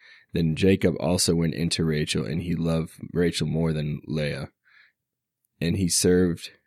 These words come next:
with Laban still another seven years.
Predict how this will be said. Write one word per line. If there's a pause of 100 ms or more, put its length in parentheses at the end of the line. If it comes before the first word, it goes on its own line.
(100)
with
Laban
still
another
seven
years.